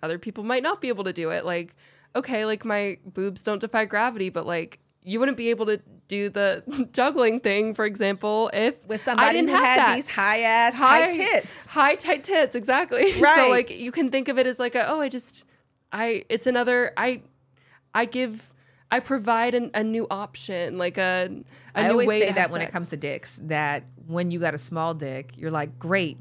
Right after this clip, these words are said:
Speaker 2: let's do anal." So
Speaker 1: That's smart, yeah.
Speaker 2: Right, rather than like, "Oh."
Speaker 1: Yeah, like, "Oh, that's a," I always, yeah, I, I bet that honestly ties in a lot to what we're saying, you know? Like,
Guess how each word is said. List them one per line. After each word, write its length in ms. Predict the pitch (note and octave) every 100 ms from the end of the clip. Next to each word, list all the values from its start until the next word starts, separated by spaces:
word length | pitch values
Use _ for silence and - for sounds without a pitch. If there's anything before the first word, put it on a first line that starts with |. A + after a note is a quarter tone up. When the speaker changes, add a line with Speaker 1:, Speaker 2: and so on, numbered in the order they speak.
| -
Speaker 2:
let's 160 | D#3+
do 140 | F3 D#3+
anal." 400 | D#3 D3+ F#2+ - - - - _ - - -
So 360 | - - F#3+ F3
Speaker 1:
That's 180 | F3 -
smart, 400 | A#3+ A#3 B3 -
yeah. 140 | A3+
Speaker 2:
Right, 340 | A3+ A3 E3+ - -
rather 280 | F3 F3+ F3
than 380 | F3 E3+ D#3+
like, 160 | D#3 D#3+
"Oh." 440 | E3+ E3+ C#3+ C3 B2 - _
Speaker 1:
Yeah, 280 | - G#3 G3+
like, 180 | F3+ F3+
"Oh, 380 | A3+ A#3 A3+ G#3+
that's 240 | G3+ -
a," 280 | G#3+ G3 F#3 - _ _ -
I 140 | B3+
always, 400 | D#4+ F4 D#4+ - - _ _ _ _ _ _ _ -
yeah, 380 | A3+ C#4 C#4 -
I, 220 | C4 - - _ _ _ _ _
I 120 | A#3+ B3+
bet 280 | A3+ D4 -
that 200 | G3 -
honestly 480 | F#3+ F#3+ G3+ F#3
ties 300 | F#3 F3+ F3
in 80 | F3
a 60 | E3
lot 200 | E3 -
to 80 | E3+
what 160 | D#3+
we're 200 | - D#3+ - _
saying, 540 | - E3 E3 - A2+ D#3+
you 80 |
know? 280 | E3+ D#3 F3+
Like, 420 | F#3 F3+ D#3+ -